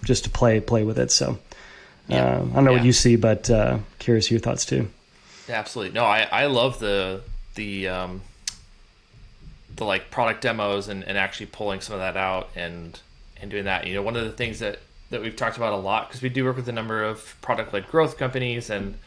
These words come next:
Speaker 2: um, even just the, the reality of what I saw a lot, uh, in the later stages of, you know, growth at Sprout Social was, um, you know, everyone had this idea for,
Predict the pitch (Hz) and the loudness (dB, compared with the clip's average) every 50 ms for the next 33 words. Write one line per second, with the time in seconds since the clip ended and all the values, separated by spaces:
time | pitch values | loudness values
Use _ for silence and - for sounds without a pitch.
0 | - - - - - - - - - 98 98 92 90 87 90 90 87 - - 120 | -20 -20 -20 -20 -20 -20 -16 -8 -6 -4 -2 -2 -2 -2 -4 -6 -8 -8 -8 -6
1 | 113 117 104 107 104 - - - - _ - - - - - 113 107 98 95 92 | -6 -6 -6 -6 -6 -6 -8 -14 -18 _ -20 -20 -20 -12 -6 -4 -2 -2 -2 -4
2 | - - - - 110 101 101 95 98 101 104 101 98 95 95 95 92 95 92 87 | -6 -10 -10 -10 -4 0 2 4 4 4 4 2 0 0 0 0 0 -2 -4 -8
3 | - - - - - - - - - - - - - - - 117 113 113 110 110 | -12 -16 -20 -20 -20 -20 -20 -20 -20 -20 -20 -20 -14 -2 0 2 2 2 2 0
4 | - 113 107 107 104 101 101 98 98 95 101 104 101 95 - - - - 101 95 | 0 0 2 4 4 4 4 2 2 4 4 4 4 2 0 -4 -8 -8 -4 -4
5 | 92 90 95 95 101 98 95 101 101 104 101 101 101 - 107 104 95 98 101 95 | -4 -4 -4 -6 -6 -6 -4 -2 -2 -2 -2 -4 -4 -4 -4 -4 -4 -4 -6 -8
6 | 92 98 95 92 92 92 - - - - - - - - 117 104 90 87 87 - | -6 -6 -6 -6 -8 -10 -12 -18 -18 -18 -20 -20 -20 -14 -10 -8 -8 -8 -6 -2
7 | 107 95 95 95 - - 92 - - - 92 90 - - 139 147 139 - 135 131 | 0 0 0 0 -4 -8 -12 -12 -8 -6 -6 -6 -4 -2 -4 -4 -2 0 0 2
8 | 123 117 107 107 107 101 98 95 - - - - - - - - - _ _ - | 2 2 0 0 0 -2 -2 -4 -8 -16 -18 -20 -20 -20 -20 -20 -20 _ _ -12
9 | - 95 92 90 87 87 85 90 87 - - - _ _ _ _ - - _ _ | -8 -6 -4 -4 -4 -4 -6 -8 -12 -16 -18 -20 _ _ _ _ -20 -20 _ _
10 | - - 110 104 98 95 - 127 127 139 147 147 139 127 113 113 123 123 117 120 | -8 -4 -2 -2 -2 -2 -2 0 0 2 2 2 2 2 0 0 -2 -2 -2 -4
11 | - - - 113 110 101 110 110 120 117 107 - - - 110 101 101 98 95 95 | -6 -2 -2 -2 -2 -2 -2 0 0 0 0 -2 -6 -6 -4 -2 -2 0 0 -2
12 | 92 - | -4 -6